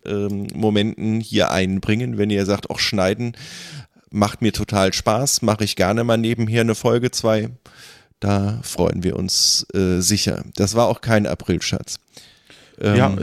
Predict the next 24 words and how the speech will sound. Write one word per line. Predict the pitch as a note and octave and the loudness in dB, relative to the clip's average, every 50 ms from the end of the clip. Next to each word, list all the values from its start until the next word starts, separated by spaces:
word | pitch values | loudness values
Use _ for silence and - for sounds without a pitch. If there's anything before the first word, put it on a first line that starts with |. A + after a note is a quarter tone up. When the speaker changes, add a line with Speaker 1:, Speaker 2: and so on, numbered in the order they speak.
| F2+ - - | -4 -4 0
Speaker 2:
das | - A#2+ B2 - - | 0 0 2 2 0
ist | D3+ - - | 0 0 0
übrigens | D3+ - C#3+ C#3 C3 B2 - | -2 -2 0 0 0 0 0
auch | - A#2+ B2+ C#3+ | 0 0 0 2
interessant, | D3 C3 B2 B2 A#2+ - B2+ A#2 C3 C3 | 0 0 0 0 0 0 0 0 0 0
was | C3 A#2 - - | -2 -2 0 0
du | A#2 A2+ | -2 -2
sagst, | G#2+ - - A2 A#2 B2 - - - - | 0 0 0 0 0 0 -4 -4 0 0
weil, | A#2 A#2+ A#2+ A#2+ - - | 2 2 2 0 0 0
äh, | - - A#2 A2+ | 0 2 2 2
im | - - B2 A#2+ | 2 0 0 0
Moment | A#2 A2+ A2+ A2+ B2 D3 - | 2 2 2 2 0 -2 -2
ist | - - - - - | -2 -4 -4 -4 -6
wieder | - A#2+ B2+ B2 | -6 -2 -2 -2
so, | A#2+ - - B2 B2 B2+ | 0 0 0 2 0 2
dass | B2+ A#2+ A#2 A#2 - | 2 0 -2 0 -4
eine, | - - A#2+ B2 B2+ C3+ C#3 C3 B2+ B2+ B2 - - - | -4 -2 0 0 0 2 2 2 2 2 0 -2 -4 -2
ähm, | - A#2+ A#2+ A2+ A2+ A#2+ A#2+ A2 - | 0 0 2 2 2 0 0 -2 -4
ein | - A#2+ B2+ C3+ | -2 0 0 0
Kollege | - - C3 A#2+ A#2+ A#2+ - - C#3 C#3 C3+ - - - - - - - | 0 0 0 0 0 0 2 2 2 2 2 -2 -10 -18 -20 -20 -20 -6
grad | - - A#2+ A#2 | 2 2 2 2
für | - - C3+ - - | 2 0 0 0 2
eine | A#2 C3 C3 C#3 C3+ | 2 2 2 2 0
Staffel | - - - B2 A#2 - - - A#2+ A#2+ B2 | -2 0 0 0 0 0 0 0 2 2 2